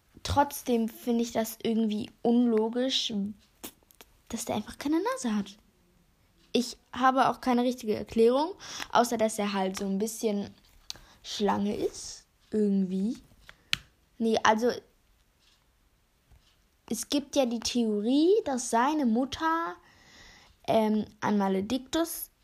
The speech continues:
ist. Das erkläre ich auch in der Folge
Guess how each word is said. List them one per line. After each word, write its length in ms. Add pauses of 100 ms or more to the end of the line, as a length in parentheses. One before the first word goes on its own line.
(260)
ist. 840 (160)
Das 300
erkläre 400
ich 140
auch 120
in 100
der 100
Folge 440